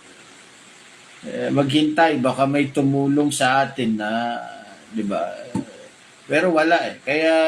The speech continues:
yun, di ko alam saan siya na naghagilap ng pera para makaalis sila. Ah.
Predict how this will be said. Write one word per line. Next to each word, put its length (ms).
yun, 400
di 80
ko 160
alam 240
saan 160
siya 320
na 140
naghagilap 640
ng 240
pera 400
para 240
makaalis 720
sila. 240
Ah. 560